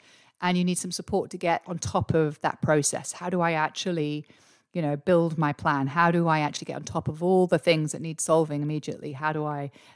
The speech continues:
manage the team? Um, being more confident and sure of yourself is common to ninety-nine percent of the clients that we work with.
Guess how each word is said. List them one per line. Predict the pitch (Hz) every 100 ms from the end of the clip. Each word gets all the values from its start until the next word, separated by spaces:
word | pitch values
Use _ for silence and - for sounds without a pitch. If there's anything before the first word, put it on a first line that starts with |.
| -
manage | 160 143 -
the | -
team? | - 190 135 135 _ _ _ _ -
Um, | 185
being | 185 240 220
more | 190
confident | - 247 220 220 202 190
and | 175
sure | - 202
of | 196
yourself | 175 156 160 143 -
is | - 156 -
common | - 160 151
to | - 160 143 - -
ninety-nine | 175 160 156 170 156 151
percent | - - 160 147
of | - 147
the | -
clients | - 147 151 -
that | -
we | 151
work | 151 151 -
with. | 226 262